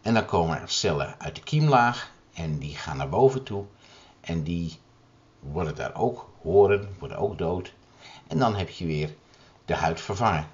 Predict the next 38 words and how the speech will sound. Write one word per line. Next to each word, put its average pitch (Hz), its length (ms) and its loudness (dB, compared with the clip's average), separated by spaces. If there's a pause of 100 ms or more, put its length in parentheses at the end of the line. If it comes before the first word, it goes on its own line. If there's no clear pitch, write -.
En 101 120 -8
dat 143 180 2
gaat 135 140 -4
eigenlijk 113 380 2
de - 80 -8
hele 101 260 0
tijd 117 260 2
door. 85 280 0 (720)
Het - 160 -16
meeste 104 500 2
op - 160 -10
plekken - 300 -2
waar 98 100 4
de 87 60 0
huid 80 300 -4
natuurlijk 104 340 -8
veel 107 200 2
te 113 100 -2
lijden 95 320 6
heeft. 73 360 -12 (600)
Zoals 69 260 -6
in 87 80 -2
je 78 100 0
handpalmen 98 760 2
of - 180 -12
onder 104 220 -4
je 107 80 0
voeten. - 360 -2 (3250)
De 143 100 0
laag 135 460 2 (320)
onder, 127 640 2
eh, 101 80 0 (140)
de 92 120 -2
opperhuid, 92 640 0 (520)
dat - 160 -8
is 95 300 -4
de 82 120 -2
lederhuid. 85 680 0